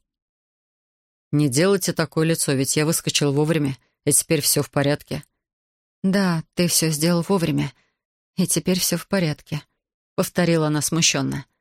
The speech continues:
Адель повернулась к стойке, взяла ключи и протянула Джереми его ключ. «Пора спать», — сказала она.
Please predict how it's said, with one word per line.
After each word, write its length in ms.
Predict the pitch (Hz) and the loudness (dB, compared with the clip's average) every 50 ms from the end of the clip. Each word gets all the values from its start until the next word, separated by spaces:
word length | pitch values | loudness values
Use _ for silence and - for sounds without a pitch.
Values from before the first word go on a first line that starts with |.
| _ _ _ _ _ _ _ _ _ _ _ | _ _ _ _ _ _ _ _ _ _ _
Адель 320 | - 185 180 196 247 247 226 | -2 0 2 2 2 0 0
повернулась 640 | - 196 175 185 190 180 202 208 202 190 180 - | 0 0 2 2 2 2 2 2 2 2 0 0
к 60 | - | -2
стойке, 460 | - - - - 196 196 185 - - 156 | -2 -2 0 0 0 0 0 0 -2 0
взяла 300 | 147 165 170 170 170 165 | 2 2 2 2 0 0
ключи 380 | - 160 151 151 - - 196 | 0 -2 -2 0 0 0 0
и 40 | 185 | 0
протянула 540 | - - 160 156 - 180 180 190 196 190 170 | 0 -2 -2 -2 0 0 2 2 2 2 2
Джереми 400 | - - 165 165 151 151 151 151 | 0 2 0 2 0 0 0 0
его 200 | 147 143 147 139 | 2 0 0 -2
ключ. 400 | - - 131 117 - - - - _ _ _ _ _ _ _ _ _ _ _ _ | -2 -4 -4 -2 -2 -4 -4 -6 _ _ _ _ _ _ _ _ _ _ _ _
«Пора 200 | - 175 165 156 | -2 0 0 0
спать», — 480 | - - - 147 143 - - - - _ _ _ _ | -2 -2 -2 -4 -2 -2 -4 -4 -6 _ _ _ _
сказала 480 | - - - 170 156 160 156 147 147 | -8 -4 -2 0 0 0 0 2 0
она. 240 | 147 147 143 143 135 | 0 -2 -2 -4 -8